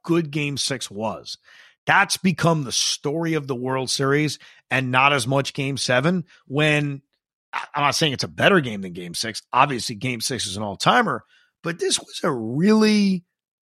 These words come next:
good baseball game that would have made me hide under my seat if I was around, fully aware of fandom in sports, especially trailing three nothing going into the later innings.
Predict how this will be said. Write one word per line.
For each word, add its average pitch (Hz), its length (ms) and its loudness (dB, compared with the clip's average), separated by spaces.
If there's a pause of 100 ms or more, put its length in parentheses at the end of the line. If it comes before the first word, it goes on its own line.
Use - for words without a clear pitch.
(200)
good 202 240 6
baseball 214 500 6
game 113 440 -8 (240)
that 156 180 4
would 160 140 -2
have 135 140 -4
made 196 340 0
me 196 140 2
hide 208 480 2
under 196 240 4
my 139 240 0
seat - 680 -8 (340)
if 143 140 4
I 170 160 8
was 165 180 2
around, 135 680 2 (220)
fully 196 440 -2
aware 120 840 -2 (220)
of 131 180 2
fandom 170 560 4
in 131 100 -2
sports, 113 640 -4 (240)
especially 151 640 4
trailing 117 340 -2
three 127 300 -2
nothing 117 320 -2
going 110 240 -2
into 90 160 -8
the 90 80 -8
later 82 320 -8
innings. - 320 -20